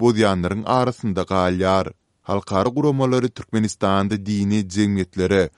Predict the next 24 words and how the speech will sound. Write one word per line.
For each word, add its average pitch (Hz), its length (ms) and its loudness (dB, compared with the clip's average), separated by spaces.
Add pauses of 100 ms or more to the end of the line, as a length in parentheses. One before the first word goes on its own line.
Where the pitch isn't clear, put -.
(180)
we 104 180 4
beýlik 90 340 -2
dinleriň 127 480 -2
wekillerine 110 760 2 (300)
berk 139 260 2
basys - 260 -4 (100)
edýändigini 113 720 0
habar 135 320 0
berýärler 92 680 2 (220)
we 101 220 2 (160)
ýurdun 92 380 -4
hökümetini 123 720 0 (220)
islamy 95 500 0 (120)
öz 156 120 0
siýasy 120 380 0
maksatlary 123 600 -2
üçin 110 300 -2
ulanmagy 110 640 2 (240)
bes 127 200 0
etmäge 135 500 0 (100)
çagyrýarlar. 92 840 2 (440)
Mavlid 92 520 -2
bayramy 135 480 -2
käbir 120 380 -2